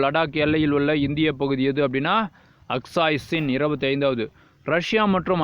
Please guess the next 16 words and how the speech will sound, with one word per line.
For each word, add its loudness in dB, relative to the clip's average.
அமெரியா-, 2
அமெரிக்காவிற்கு 0
இடையே 0
நடைபெறும் 0
கருத்து 0
ரீதியான 0
போர் 0
வந்து 2
பனிப்போர். 2
ரஷ்யா 2
மற்றும் 0
அமெரிக்காவிற்கு 2
இடையே 2
நடைபெறும் 0
கருத்து 0
ரீதியான 2